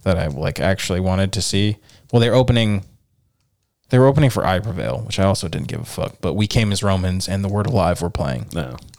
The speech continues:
Speaker 2: So
Speaker 1: Gave
Speaker 2: you,
Speaker 1: a fuck.
Speaker 2: you went for the middle.
Speaker 1: I went for the good
Speaker 2: <laughs>
Speaker 1: bands.
Speaker 2: Yeah.
Speaker 1: <laughs> Um, but I saw a little bit of Escape the Fate, and it was that really weird,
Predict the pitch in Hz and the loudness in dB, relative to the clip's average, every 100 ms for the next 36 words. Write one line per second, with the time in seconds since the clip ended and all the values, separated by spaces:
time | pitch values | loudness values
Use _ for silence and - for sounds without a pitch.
0 | 143 120 110 107 98 101 104 80 - - | -2 2 4 4 2 2 0 0 -4 0
1 | 101 95 - 80 78 62 - - - 123 | 0 2 -2 -4 -4 -4 -8 -18 -2 2
2 | 110 110 - 113 95 110 107 107 101 117 | 2 0 2 2 4 2 2 0 2 4
3 | 127 123 135 95 117 85 - - 110 101 | 4 4 4 6 4 2 0 2 2 4
4 | 95 92 - - - - - - _ - | 2 -2 -10 -18 -16 -18 -20 -20 _ -4
5 | 120 104 98 98 101 98 95 92 - 101 | 2 4 4 2 2 2 2 0 2 2
6 | 95 92 95 90 90 87 87 92 - 87 | 4 2 2 2 0 0 0 -2 -2 -4
7 | - - 90 87 85 85 92 85 87 87 | -6 -4 -2 -2 -4 -2 0 2 0 0
8 | 78 85 87 - 92 90 87 101 104 101 | -2 -4 -4 -4 0 0 0 0 2 2
9 | 95 90 98 95 95 95 95 92 | 0 0 2 4 2 2 -2 -4